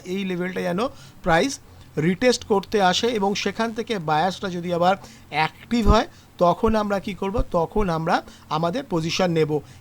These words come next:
এবার আপনাদের মনে প্রশ্ন হতে পারে কি, এরম করলে তো আমাদের অনেক ট্রেড হাতছাড়া হয়ে যেতে পারে। Definitely হয়তো আপনাদের অনেক ট্রেড হাতছাড়া হয়ে যেতে পারে, কিন্তু আপনি যখনই কোনো ট্রেড নেবেন, তার উইনিং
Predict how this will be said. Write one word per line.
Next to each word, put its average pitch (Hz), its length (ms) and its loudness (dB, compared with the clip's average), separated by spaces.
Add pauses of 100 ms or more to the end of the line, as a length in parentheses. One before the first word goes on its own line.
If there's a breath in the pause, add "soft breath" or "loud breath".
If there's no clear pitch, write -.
এবার 220 240 6
আপনাদের 220 400 0
মনে 208 180 -2
প্রশ্ন 190 420 -4
হতে 196 180 -4
পারে 196 180 -2
কি, 208 200 -2 (280 loud breath)
এরম 220 240 4
করলে 240 280 2
তো 240 140 -2
আমাদের 214 380 2
অনেক 196 340 2 (120)
ট্রেড 202 260 2 (140)
হাতছাড়া 196 520 0
হয়ে 190 140 4
যেতে 160 200 2
পারে। 135 200 0 (360 loud breath)
Definitely 214 600 4
হয়তো 175 240 0
আপনাদের 190 300 -4
অনেক 180 240 -2 (240)
ট্রেড 180 200 -2 (120)
হাতছাড়া 175 540 -4
হয়ে 160 140 -2
যেতে 147 180 -8
পারে, 170 220 -4 (340 loud breath)
কিন্তু 226 220 2
আপনি 196 260 4
যখনই 170 380 0
কোনো 185 240 -2
ট্রেড 175 360 -4
নেবেন, 156 280 0 (440 loud breath)
তার 202 220 8 (160)
উইনিং 214 400 2